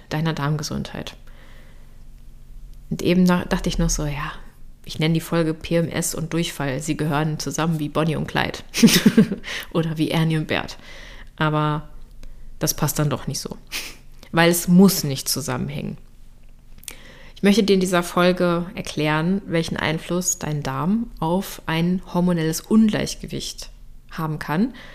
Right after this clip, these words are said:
Und der Inbegriff vom hormonellen Ungleichgewicht ist ja bei vielen P M S. P M S ist, ähm, Symptom, was vielen etwas sagt. Viele sind davon betroffen. Auf den ersten Blick denken viele auch so, ja,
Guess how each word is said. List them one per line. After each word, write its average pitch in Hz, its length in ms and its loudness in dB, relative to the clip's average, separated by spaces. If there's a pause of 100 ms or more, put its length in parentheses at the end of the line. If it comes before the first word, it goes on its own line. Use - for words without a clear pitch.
(400)
Und 165 380 2 (120)
der - 140 2
Inbegriff 294 440 6
vom 170 380 0
hormonellen 180 420 4
Ungleichgewicht 175 720 0
ist - 160 -6
ja 165 80 -2
bei 156 160 -4
vielen 165 340 -2
P 160 200 -4
M 151 100 -4
S. - 380 -8 (160)
P 185 120 -2
M 175 80 2
S - 400 -2 (240)
ist, - 400 -4
ähm, 151 420 -4
Symptom, 180 520 2
was 165 300 -2 (420)
vielen 220 400 4
etwas 170 360 -4
sagt. 180 380 -2
Viele 165 500 -2
sind 180 220 -4
davon 160 240 -4
betroffen. 220 600 0 (1900)
Auf - 120 -6
den 185 100 2
ersten 214 280 4
Blick 214 200 4
denken 202 200 4
viele 190 240 2
auch 175 100 0
so, - 140 -4
ja, 170 300 -2